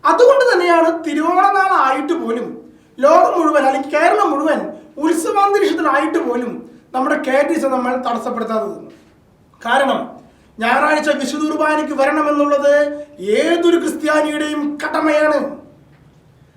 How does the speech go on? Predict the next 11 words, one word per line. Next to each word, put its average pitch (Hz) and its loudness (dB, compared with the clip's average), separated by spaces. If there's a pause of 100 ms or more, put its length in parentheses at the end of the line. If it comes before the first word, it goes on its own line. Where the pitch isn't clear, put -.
(120)
ഞായറാഴ്ച 294 2
കർത്താവിന്റെ 311 0
ദിവസമാണെന്നും 311 -2
അത് 277 0
കർത്താവിന്റെ 302 2
ആരാധനയ്ക്ക് 320 2
വേണ്ടി 294 -2
ഉപയോഗിക്കണമെന്നും 311 -2
കർത്താവിന്റെ 330 2
കാര്യങ്ങൾക്ക് 320 0
പഠിക്കാനുള്ളതാണെന്നും 302 0